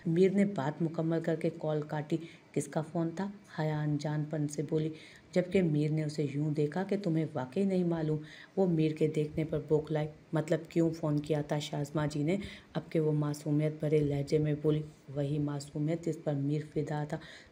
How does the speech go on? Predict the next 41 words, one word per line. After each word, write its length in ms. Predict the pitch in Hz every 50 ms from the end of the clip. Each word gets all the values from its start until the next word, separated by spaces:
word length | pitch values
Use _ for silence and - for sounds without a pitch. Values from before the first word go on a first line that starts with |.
| - -
"कुछ 240 | 170 165 165 - 160
नहीं, 160 | 156 156 151 - - -
खैर 160 | - 160 151 147
खैरियत 480 | - - 151 147 151 151 147 151 -
ले 120 | 151 147 147
रही 200 | 156 147 151 151
थी 140 | - 160 156 - - - - - -
और 200 | 160 151 151 - -
पूछ 240 | 156 143 - -
रही 140 | 151 143 143
थी 200 | 143 - 165 180
कि 140 | 175 - 185
मैंने 280 | 170 160 160 156 156 151
इस 160 | 147 151 160
इतवार 340 | 151 - 160 151 147 147 147
को 140 | 151 165
गांव 220 | 147 156 156 147 147
का 100 | - 156
चक्कर 380 | 151 - - 147 - - 151
क्यों 200 | 147 151 - 156
नहीं 200 | 151 151 151 156
लगाया।" 320 | 151 151 147 151 151 151 151 - - - - - - -
जूबी 320 | 135 147 147 147 143 151
भी 140 | 147 147 151
उदास 440 | 147 147 143 147 147 147 147 147 -
हो 80 | 156 147
रही 180 | 151 151 151
थी। 240 | 147 160 160 160 - - - -
मीर 180 | 147 151 156 151
सरसरी 520 | 156 - 156 147 139 - - 147 151 151
लहजे 340 | 147 147 147 147 151 156 156
में 220 | 151 151 147 151
बता 280 | - 147 - - 147 143
रहा 220 | 143 147 151 156
था 160 | 151 151 165 190
कि 180 | 196 - 170
एक 80 | 156 165 -
बार 140 | - 151 143 - -
फिर 120 | - 165 156
फ़ोन 320 | 156 - 160 156 151 147
बजा। 260 | 143 151 143 156 151